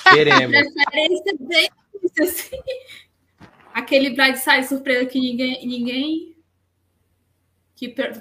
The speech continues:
Speaker 2: pra outra tri-, tribo não faz sentido, tipo aquele do Gavin no, na temporada passada. Ele, "Como assim? Um homem forte saindo cedo logo, o quê?"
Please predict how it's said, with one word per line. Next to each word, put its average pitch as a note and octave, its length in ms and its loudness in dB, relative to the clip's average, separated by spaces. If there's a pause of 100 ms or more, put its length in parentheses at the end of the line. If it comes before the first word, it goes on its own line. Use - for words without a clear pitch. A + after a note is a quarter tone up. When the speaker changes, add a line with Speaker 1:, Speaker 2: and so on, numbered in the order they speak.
(120)
Speaker 2:
pra A#3+ 220 -2
outra C4 200 -2
tri-, A3+ 260 -8
tribo A3+ 320 -10
não A#3+ 100 -12
faz A3+ 240 -6
sentido, A3+ 440 -10
tipo - 160 -12
aquele A#3+ 300 -10
do G3+ 120 -14
Gavin G#3+ 540 -12 (640)
no, G#3 280 -14
na G3+ 120 -16
temporada G3 400 -14
passada. G3+ 600 -8 (340)
Ele, B3 140 -16 (200)
"Como F#4 140 -6
assim? D#4 360 -6
Um C#4+ 120 -6
homem D#4 220 -10
forte C#4+ 340 -8
saindo C#4 500 -10
cedo C#4+ 480 -6
logo, C#4 220 -8
o - 60 -20
quê?" D#4+ 440 -8